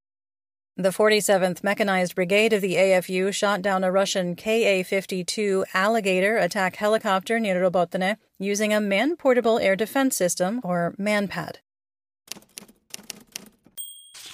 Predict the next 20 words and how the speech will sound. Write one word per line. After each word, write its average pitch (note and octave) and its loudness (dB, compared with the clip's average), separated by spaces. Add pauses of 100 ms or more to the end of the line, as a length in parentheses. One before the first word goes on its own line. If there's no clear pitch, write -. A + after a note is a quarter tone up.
(1120)
Moving C4+ 4
on D4+ 6
to B3 2
the G3+ 2
home A#3+ 2
front, G3 -2
Ukrainian F#3+ 0
President F#3+ 0
Volodymyr F#3 2
Zelensky F#3+ -2
reported G3 2
on F3+ 2
August F#3+ 0
sixth - 0
that G3 0
Russian B3 0
forces G#3 -2
launched G#3 -2 (100)
sixty-five B3 -2
missiles A3 0